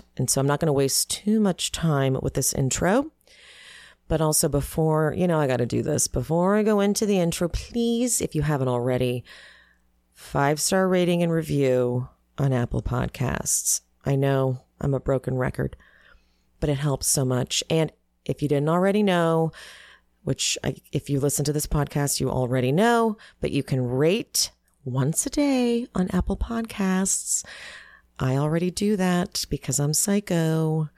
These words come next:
but I wanna get up to four point nine. I wanna get up there.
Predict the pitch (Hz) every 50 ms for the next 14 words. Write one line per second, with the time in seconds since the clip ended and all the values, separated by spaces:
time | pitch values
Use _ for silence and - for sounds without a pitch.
0 | - - - - - _ _ - - - 127 120 120 127 123 131 - 180 180 -
1 | - - 202 - - 208 208 - - 233 233 - 247 247 247 254 240 226 226 220
2 | - _ _ _ _ _ _ _ - - 147 151 151 156 175 170 208 214 233 233
3 | - - 196 180 185 185